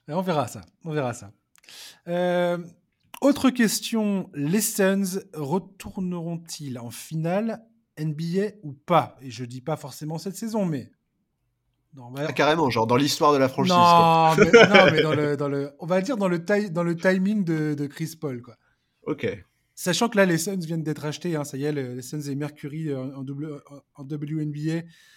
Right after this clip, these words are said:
Speaker 1: viennent d'être rachetés par le milliardaire Matt Ishbia et son frère Justin pour quatre milliards de dollars. Je tiens à rappeler que Robert Sarver avait rach-, avait acheté le club en deux mille quatre pour quatre cent un millions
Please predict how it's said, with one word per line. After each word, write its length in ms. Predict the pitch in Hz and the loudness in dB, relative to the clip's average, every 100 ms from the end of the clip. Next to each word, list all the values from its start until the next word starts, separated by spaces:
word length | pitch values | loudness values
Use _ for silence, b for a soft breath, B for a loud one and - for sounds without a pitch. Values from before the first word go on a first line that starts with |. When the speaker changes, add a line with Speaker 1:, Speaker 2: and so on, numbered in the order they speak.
| b b | b b
Speaker 1:
viennent 180 | 135 156 | -8 -4
d'être 180 | 151 151 | -2 -2
rachetés 300 | 156 151 175 | -2 -2 -4
par 140 | 160 | -4
le 80 | 147 | -6
milliardaire 480 | 151 151 139 156 139 | -6 -6 -6 -6 -4
Matt 400 | 143 165 165 - - | -4 -4 -6 -16 -14
Ishbia 580 | 147 143 143 165 190 _ _ _ _ _ _ _ _ - - | -12 -8 -4 -4 -4 _ _ _ _ _ _ _ _ -10 -8
et 80 | |
son 160 | 147 156 | -6 -4
frère 280 | 143 156 139 | -4 -4 -4
Justin 400 | 139 139 - 175 | -6 -8 -8 -8
pour 180 | 147 - | -10 -12
quatre 160 | 165 | -10
milliards 240 | 165 151 143 | -6 -6 -6
de 100 | 135 | -6
dollars. 400 | 127 131 147 - b b b b b | -6 -8 -10 -14 b b b b b
Je 140 | - 127 | -16 -16
tiens 220 | - 143 | -12 -10
à 20 | |
rappeler 320 | 131 135 147 | -10 -12 -12
que 140 | 143 131 | -10 -10
Robert 260 | 127 131 | -10 -12
Sarver 420 | - 143 127 135 131 | -14 -14 -10 -10 -10
avait 200 | - 127 | -12 -14
rach-, 240 | 123 127 - - | -12 -12 -14 -14
avait 200 | 123 135 | -10 -10
acheté 200 | 127 156 | -10 -8
le 120 | 143 | -10
club 320 | 139 151 120 | -8 -8 -8
en 100 | 117 | -12
deux 160 | 120 147 | -12 -8
mille 220 | 156 160 | -8 -8
quatre 300 | - 151 - | -8 -10 -12
pour 200 | _ _ _ | _ _ _
quatre 180 | 190 175 | -14 -12
cent 280 | - 151 _ _ _ _ _ | -10 -12 _ _ _ _ _
un 240 | 202 180 151 | -4 -4 -6
millions 480 | 151 147 156 160 | -10 -8 -6 -6